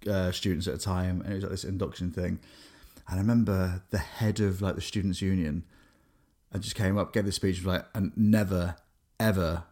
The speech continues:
ever forget to E G." And then basically finished her glass of water, tapped it on her chest where her heart is,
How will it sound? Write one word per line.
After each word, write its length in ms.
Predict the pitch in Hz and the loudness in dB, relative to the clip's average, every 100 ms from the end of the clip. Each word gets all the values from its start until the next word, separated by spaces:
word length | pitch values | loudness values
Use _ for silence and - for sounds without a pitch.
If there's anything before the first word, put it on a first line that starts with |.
| _ _ _ _ _ _ - | _ _ _ _ _ _ -2
ever 500 | 135 101 87 95 92 | 0 2 0 -2 -4
forget 320 | - 101 87 | -4 -2 -2
to 120 | - 92 | -2 -2
E 100 | 92 | 0
G." 340 | 92 85 82 95 _ _ _ _ | 0 0 -2 -8 _ _ _ _
And 140 | 101 107 | -2 0
then 120 | 101 | 2
basically 640 | 107 98 101 110 95 87 - - - - _ _ _ - | 0 -2 -6 -4 -4 -4 -8 -12 -12 -20 _ _ _ -12
finished 380 | - 139 131 - | 0 2 2 2
her 100 | 120 | 2
glass 260 | 117 107 | 2 0
of 100 | 104 | 0
water, 520 | 104 107 - 87 90 - - - _ _ _ | 2 0 0 0 -2 -4 -16 -20 _ _ _
tapped 280 | - 165 - | -2 -2 0
it 60 | 135 | 0
on 120 | 120 | 2
her 100 | 107 | 2
chest 560 | - 104 87 - - - _ _ _ _ _ _ | 2 0 0 -4 -8 -14 _ _ _ _ _ _
where 140 | - 107 | -2 0
her 100 | 107 | 2
heart 300 | 113 110 98 | 4 4 2
is, 560 | 92 92 - - - | -2 -6 -10 -10 -10